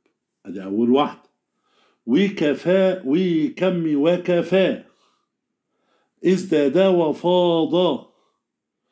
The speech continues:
وأسلوب مدح وذم، نعمة وبئس، حبذا لا حبذا.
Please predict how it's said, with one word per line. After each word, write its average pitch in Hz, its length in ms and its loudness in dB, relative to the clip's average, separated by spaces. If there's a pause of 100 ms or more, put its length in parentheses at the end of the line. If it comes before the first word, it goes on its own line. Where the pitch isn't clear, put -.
(220)
وأسلوب 156 920 0
مدح 175 340 -2
وذم، 156 640 0
نعمة 147 340 -2
وبئس، 123 420 -2
حبذا 135 1040 0
لا 139 280 -2
حبذا. 139 540 -4